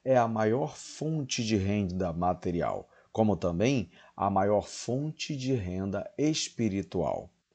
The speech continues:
Em qualquer disputa em que, obrigatoriamente, terá que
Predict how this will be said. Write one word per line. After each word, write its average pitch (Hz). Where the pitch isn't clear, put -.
Em 107
qualquer 104
disputa 139
em 110
que, 92
obrigatoriamente, 143
terá 101
que 101